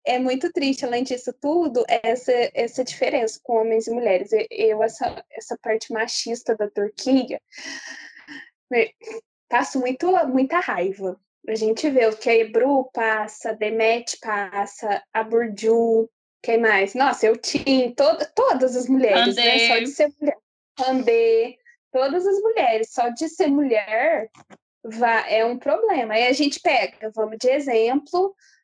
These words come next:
Speaker 1: Ai, meu Deus, serei cancelada novamente. Me desculpe, mas vamos lá. Can.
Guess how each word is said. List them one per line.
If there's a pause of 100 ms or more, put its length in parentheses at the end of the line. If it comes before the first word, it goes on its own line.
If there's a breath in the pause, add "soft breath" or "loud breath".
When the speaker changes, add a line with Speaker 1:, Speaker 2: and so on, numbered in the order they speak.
(180)
Speaker 1:
Ai,
meu
Deus,
serei
cancelada
novamente.
Me
desculpe,
mas
vamos
lá. (1080 loud breath)
Can.